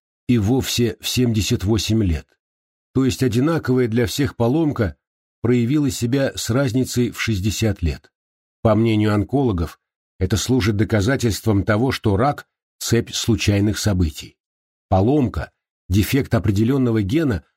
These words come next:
может лишь увеличить вероятность злокачественной трансформации, для осуществления которой нужны и другие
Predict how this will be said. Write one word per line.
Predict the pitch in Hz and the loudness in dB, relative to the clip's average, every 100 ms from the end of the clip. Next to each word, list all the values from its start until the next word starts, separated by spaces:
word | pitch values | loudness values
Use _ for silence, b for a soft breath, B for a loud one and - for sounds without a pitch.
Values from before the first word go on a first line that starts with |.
| _ _ | _ _
может | 120 160 156 - | -2 0 0 0
лишь | 170 165 - | -2 -2 -2
увеличить | 147 151 175 180 117 110 | 0 0 0 -2 -2 -2
вероятность | 113 120 131 143 127 117 - _ _ - | 0 0 0 -2 -2 -4 -6 _ _ -4
злокачественной | 80 123 131 127 117 90 113 113 113 | 0 0 0 0 -2 -2 0 0 0
трансформации, | 117 117 - 131 135 131 87 - 62 - _ _ _ _ | 0 -2 0 -2 0 -2 -4 -6 -8 -12 _ _ _ _
для | 87 104 | 0 2
осуществления | 101 104 92 - 123 113 107 | 2 -2 -2 -2 0 2 2
которой | 110 104 127 113 | 0 0 2 2
нужны | 110 95 123 113 | 0 0 0 0
и | |
другие | 110 113 147 139 95 | 0 -2 0 0 -2